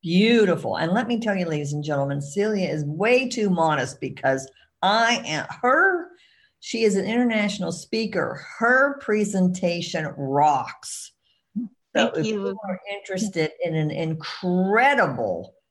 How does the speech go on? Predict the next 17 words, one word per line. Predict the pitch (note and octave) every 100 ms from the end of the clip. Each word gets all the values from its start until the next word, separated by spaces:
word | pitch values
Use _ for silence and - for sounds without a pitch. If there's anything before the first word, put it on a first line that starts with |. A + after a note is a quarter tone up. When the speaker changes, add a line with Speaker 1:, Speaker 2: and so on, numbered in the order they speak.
| _ _
Speaker 1:
keynote | - - G3+ G#3+ G#3 F#3 F#3
speaker, | - - G3+ F#3+ F#3+ A#2+ - - _ _ _
please | - A#3+ C#4 C#4 F#3+ D#3
contact | - F3 E3 F3 D#3 D3
Celia | - F#3 F3 E3 A#2 D#2+ - _ -
because, | D3+ D3 C#3 B2+ - - _ _ _ _ _ -
uh, | G3+ F3+ D3
what | F3 F#3
she | - A#3+ C#4
does | B3 A3 G#3 G3+ F#3
with | E3+ D#3 D#3 -
art, | G#3 A3 A3 A3
what | E3 D#3+
she | - G3
does | F3+ E3+ D#3
with | C3+ C3+
websites, | G#3 A3+ G#3+ - G3+ G3